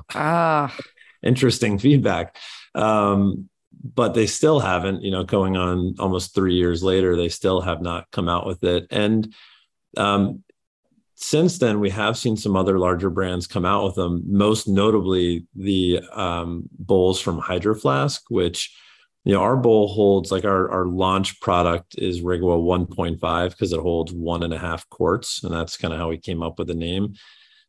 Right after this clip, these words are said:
Speaker 2: Um, so one and a half quarts is really sizable, up to forty-eight ounces. Um, it's a lot of food. The Hydro Flask line came out with a one, three, and five quart bowl with, um, more of a Pyrex type of lid,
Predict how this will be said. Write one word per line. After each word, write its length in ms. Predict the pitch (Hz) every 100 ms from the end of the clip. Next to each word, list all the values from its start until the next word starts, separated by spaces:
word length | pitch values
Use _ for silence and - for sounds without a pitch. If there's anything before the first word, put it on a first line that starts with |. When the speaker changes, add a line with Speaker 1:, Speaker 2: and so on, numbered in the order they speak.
| -
Speaker 2:
Um, 580 | - 92 85 80 78 69 _ _
so 320 | - - 107 98
one 320 | 104 104 117
and 120 | 120
a 20 |
half 280 | 113 101 98
quarts 340 | - 92 92
is 120 | 90 82
really 300 | 87 92 90
sizable, 480 | 92 90 95 98 98 -
up 140 | 95
to 100 | -
forty-eight 500 | 95 - 92 92 92
ounces. 640 | 87 87 90 104 107 - - -
Um, 580 | 104 95 90 87 82 90
it's 100 | -
a 40 | 123
lot 200 | 113 92
of 120 | -
food. 400 | 113 95 87 78 - _ _ _ -
The 140 | 101
Hydro 320 | 87 127 170
Flask 480 | 160 131 101 - -
line 380 | 107 95 95 95
came 260 | 98 101
out 160 | 95 92
with 140 | 92
a 40 | 92
one, 640 | 90 92 92 95 98 98
three, 320 | 104 98 101
and 180 | 92 85
five 600 | - - 85 92 98 -
quart 380 | - 120 120 -
bowl 580 | - 120 117 131 143 135
with, 480 | - 98 92 92 - _ _ -
um, 300 | 104 90 90
more 260 | 95 98
of 140 | 98 92
a 100 | 90
Pyrex 720 | 87 - 90 92 98 101 -
type 220 | 107 95
of 120 | 87
lid, 460 | 82 85 90 120